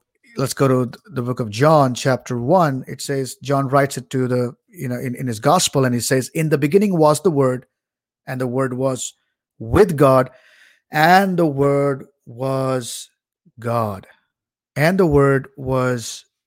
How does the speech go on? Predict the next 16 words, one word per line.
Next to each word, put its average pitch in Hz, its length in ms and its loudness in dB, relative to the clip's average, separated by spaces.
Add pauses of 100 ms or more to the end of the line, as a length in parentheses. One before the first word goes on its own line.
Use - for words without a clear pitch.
(340)
God. 110 420 -4 (720)
So, 139 200 -2 (220)
uh, 143 220 -2
John 151 420 2
clearly 151 500 0
establishes 139 840 -6
that 131 240 -6
Jesus 123 480 -8
is 113 160 -14
not 143 400 0
a 151 80 -6
created 135 720 -2
being. 117 320 -6 (720)
In 123 100 -8
fact, 135 520 -2 (260)
he 123 500 -6